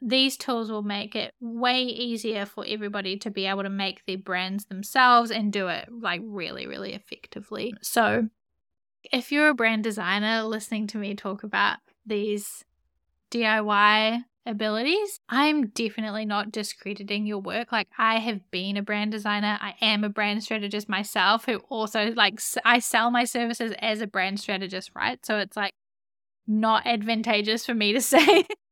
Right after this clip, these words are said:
"Don't hire a strategist," or, "Don't hire a branding person," or, "You can do it all yourself." The reason that I share this perspective is because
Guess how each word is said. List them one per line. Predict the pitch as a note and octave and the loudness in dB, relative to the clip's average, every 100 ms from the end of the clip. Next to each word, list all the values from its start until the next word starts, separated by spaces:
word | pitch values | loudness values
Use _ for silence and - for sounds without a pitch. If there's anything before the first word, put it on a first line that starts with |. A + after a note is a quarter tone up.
| _ B3 | _ 0
"Don't | D#4 F4+ E4+ | 4 6 4
hire | D#4+ E4+ E4+ E4+ | 6 6 8 6
a | |
strategist," | F4 D4 D#4 C4 G#3+ G#3 | 2 2 2 2 0 0
or, | B3 | -2
"Don't | G#3 A3 A3+ C4+ | 0 2 2 2
hire | B3+ A3 G#3+ A3+ | 4 4 4 2
a | |
branding | A3 A#3 C4+ C#4+ | 0 0 2 0
person," | A3+ G3+ G3+ | 0 -4 -4
or, | G#3 | -4
"You | A3+ C4 | -2 -2
can | D4+ C4 | -2 -2
do | G#3 | 0
it | G#3 | -2
all | G#3 | -2
yourself." | B3 C4+ - D4 - G#3 - _ | 0 -2 0 2 2 -2 -8 _
The | B3 A#3+ | 0 0
reason | A3 A#3+ C4+ C4 A#3 | 2 2 2 2 2
that | A3 | 4
I | G#3 G#3 G#3+ | 4 2 -2
share | G#3+ - - A3+ | -6 -6 0 2
this | F4+ A#3 | 2 -2
perspective | - G#3 - A3 G#3 A3 | -4 -6 -6 -6 -6 -6
is | G#3 | -8
because | A3 A3 | -6 -6